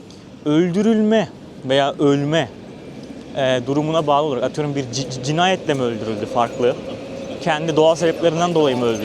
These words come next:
Daha farklı. Evin içinde mi öldü? Biraz daha farklı. Arsanın içinde mi öldü? Biraz daha farklı bir şekilde o arsanın değeri düşüyor. Nasıl yani?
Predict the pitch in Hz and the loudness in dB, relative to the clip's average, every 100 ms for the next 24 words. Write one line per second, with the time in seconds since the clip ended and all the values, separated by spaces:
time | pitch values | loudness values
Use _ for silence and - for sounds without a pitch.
0 | 104 131 147 135 104 87 123 - - - | 2 2 2 0 0 0 -2 -4 -10 -10
1 | - - - - 147 190 170 180 190 196 | -10 -10 -6 -2 0 0 0 0 2 4
2 | 185 131 117 107 135 143 139 156 151 131 | 2 2 -2 -2 2 2 2 0 2 0
3 | - 120 131 139 147 165 185 - 175 185 | 0 -2 2 2 2 2 0 0 -2 0
4 | 185 143 127 143 151 143 170 160 160 185 | 2 2 2 2 4 2 2 0 0 -4
5 | 160 123 127 151 262 - - - - - | -6 -8 -4 -2 -2 -4 -16 -16 -16 -12
6 | - 196 - 170 233 - 175 147 240 - | -4 -2 0 2 2 2 0 -2 -6 -12
7 | - - - - - 123 147 175 175 185 | -18 -18 -20 -20 -18 -4 0 2 2 0
8 | 156 - 127 87 - - - 147 160 - | -2 0 0 -2 -8 -20 -8 -2 0 0
9 | 117 | -2